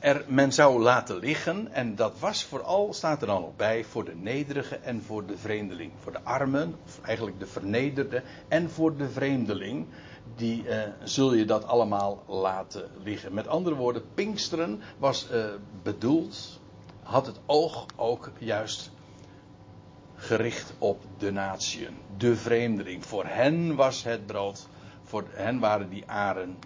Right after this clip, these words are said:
bestemd. En inderdaad, dat is het, dat is Paulus die dat natuurlijk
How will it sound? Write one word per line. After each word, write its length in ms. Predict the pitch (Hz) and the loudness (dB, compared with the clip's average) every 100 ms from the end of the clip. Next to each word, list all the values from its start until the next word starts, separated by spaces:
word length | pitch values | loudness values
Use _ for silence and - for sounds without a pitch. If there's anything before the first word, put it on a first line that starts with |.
| 98 | -10
bestemd. 640 | 92 - 104 85 - - - - - - - | -6 -2 -2 -2 -8 -16 -16 -18 -18 -18 2
En 220 | 143 131 | 4 6
inderdaad, 520 | 131 113 101 101 101 101 | 2 -2 0 0 0 0
dat 180 | 101 | -2
is 200 | 98 90 | -4 -12
het, 440 | 98 87 - - - - | -12 -12 -14 -14 -16 -12
dat 200 | 98 92 | -10 -10
is 120 | - | 2
Paulus 400 | - 151 190 165 | 8 10 8 2
die 140 | 131 | -2
dat 180 | 127 117 | 2 2
natuurlijk 420 | 120 107 113 107 | 0 -8 -8 -8